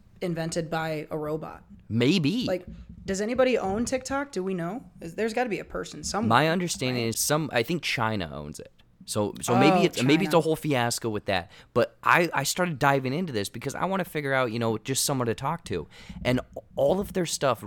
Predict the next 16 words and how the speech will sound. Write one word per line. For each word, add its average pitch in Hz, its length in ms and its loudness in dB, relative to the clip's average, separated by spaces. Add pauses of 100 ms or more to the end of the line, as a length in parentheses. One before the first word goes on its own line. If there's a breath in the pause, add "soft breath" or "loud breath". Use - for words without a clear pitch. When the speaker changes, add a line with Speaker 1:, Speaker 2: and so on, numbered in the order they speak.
Speaker 2:
reroutes 123 600 2
you 107 80 -4
to 107 200 -6
just 107 380 -2
their 107 160 0
community 117 560 -2
guidelines 95 560 -2
page, 78 460 -8 (220 loud breath)
which 110 180 -4
has 123 180 -2
the 113 100 -2
most 117 280 -4
generic 110 640 -2
one 104 400 -2
paragraph 104 580 -2
thing 95 380 -6